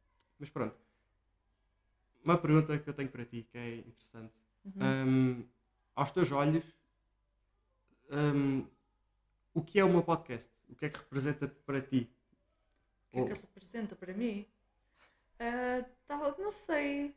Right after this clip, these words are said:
Speaker 2: Não sei, acho que parece ser uma coisa muito importante para ti. E, e é assim, se conseguires ter sucesso,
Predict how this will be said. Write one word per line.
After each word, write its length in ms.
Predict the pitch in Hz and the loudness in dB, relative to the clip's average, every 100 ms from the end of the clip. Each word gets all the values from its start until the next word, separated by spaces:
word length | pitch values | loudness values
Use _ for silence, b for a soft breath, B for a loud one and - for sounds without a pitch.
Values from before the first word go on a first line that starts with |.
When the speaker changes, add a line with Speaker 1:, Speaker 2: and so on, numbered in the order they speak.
| _ _ _ _ _ _ | _ _ _ _ _ _
Speaker 2:
Não 80 | 320 | -4
sei, 140 | 339 | 2
acho 120 | 320 - | 2 2
que 60 | |
parece 240 | 294 285 302 | -2 -2 -2
ser 100 | 285 | -2
uma 140 | 285 | -2
coisa 200 | 285 269 | -2 2
muito 220 | 269 262 | 2 2
importante 400 | 254 247 254 240 | 0 -2 0 0
para 160 | 220 226 | 0 -4
ti. 340 | - 208 254 - _ _ _ _ _ - | -2 -4 -4 -12 _ _ _ _ _ -10
E, 720 | 220 220 220 220 214 214 208 - | -2 2 4 4 2 0 -2 -2
e 120 | 214 | 2
é 100 | 214 | 4
assim, 260 | 220 - 226 | 2 -2 -2
se 180 | - 202 | -2 -6
conseguires 440 | 202 202 214 208 | -4 -4 -4 -6
ter 100 | 208 | -8
sucesso, 600 | 202 202 - 214 214 214 | -12 -16 -8 -4 -4 -6